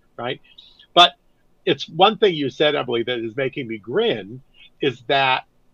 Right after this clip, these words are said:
when I worked for Butterfield and Butterfield, the large auction house that became Bonhams in San Francisco, they had auction houses all over. Every Monday morning, we had our antique roadshow before there was an antique roadshow.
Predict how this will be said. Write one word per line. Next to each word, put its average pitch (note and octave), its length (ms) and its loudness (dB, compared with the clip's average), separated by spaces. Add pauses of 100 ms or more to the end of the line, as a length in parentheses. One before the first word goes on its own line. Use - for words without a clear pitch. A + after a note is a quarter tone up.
(120)
when C#3+ 300 0
I D3+ 180 4
worked D#3 280 0
for B2 100 0
Butterfield C3 500 0
and G#2 80 -12
Butterfield, D3 460 0
the A2 80 -4
large A2+ 320 -2
auction A#2 340 -6
house G#2+ 260 -10
that A2 140 -12
became G#2+ 480 -10
Bonhams C3+ 600 -6
in G#2 60 -20
San A2+ 220 -12
Francisco, A2 520 -12 (320)
they C3 100 -4
had A#2+ 100 -2
auction A2 380 -6
houses G#2 400 -12
all G2+ 220 -14
over. - 240 -20 (1200)
Every F#3 340 4
Monday F3+ 340 2
morning, C#3 540 -2
we F3+ 240 -2
had A2+ 500 -4
our B2 140 -2
antique B2+ 460 -6
roadshow B2 560 -2
before B2 340 -4
there B2 140 -4
was A#2+ 280 -2
an A2+ 120 -4
antique G#2+ 480 -10
roadshow. G2 460 -12